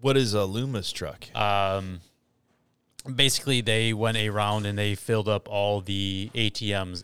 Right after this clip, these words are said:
Speaker 2: in the casinos. So, kinda like the Brinks trucks that are around now.
Speaker 1: Okay, like,
Speaker 2: Yep.
Speaker 1: so a cash truck.
Speaker 2: Yeah.
Speaker 1: Yep. Gotcha.
Speaker 2: Um, not to give too much away, even though it is a true story. Um,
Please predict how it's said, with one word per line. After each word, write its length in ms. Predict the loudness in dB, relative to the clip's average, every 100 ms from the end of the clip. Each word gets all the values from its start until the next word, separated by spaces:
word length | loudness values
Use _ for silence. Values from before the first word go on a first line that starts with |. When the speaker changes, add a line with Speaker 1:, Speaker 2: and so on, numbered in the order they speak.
| -8
Speaker 2:
in 140 | -6
the 80 | -6
casinos. 600 | -8 -6 -6 -6 -10 -10 -16 _ _ _ _ -20 -10
So, 300 | -6 -6 -8 _ _ _ _ 2
kinda 120 | 4
like 120 | 4
the 60 | 2
Brinks 280 | 0 0 0
trucks 300 | 0 0 -2
that 100 | -2
are 100 | 0
around 280 | 0 -2 -8 -6
now. 180 | 6 8 8
Speaker 1:
Okay, 400 | 6 4 4 0
like, 180 | -4 -2
Speaker 2:
Yep. 80 | 0
Speaker 1:
so 160 | 2 0
a 40 |
cash 280 | 2 2 2
truck. 240 | -4 -8 0
Speaker 2:
Yeah. 160 | 2
Speaker 1:
Yep. 100 | 2 -4 _ _ _ _
Gotcha. 380 | 2 4 6 4
Speaker 2:
Um, 200 | 2 -4 -10 _ _ _ _ _ _ _ _ _ _ -20 _ _ _ _ _
not 200 | 4 4
to 80 | 4
give 160 | 0
too 140 | -2 0
much 220 | 0 0
away, 200 | 2 4
even 180 | 4 2
though 180 | 0 0
it 60 | 0
is 180 | 0 2
a 320 | 0 0 -6 _ _ _
true 240 | 0 0
story. 460 | 2 2 2 0 -4 _ _ _ _ _
Um, 640 | 2 4 4 2 0 -4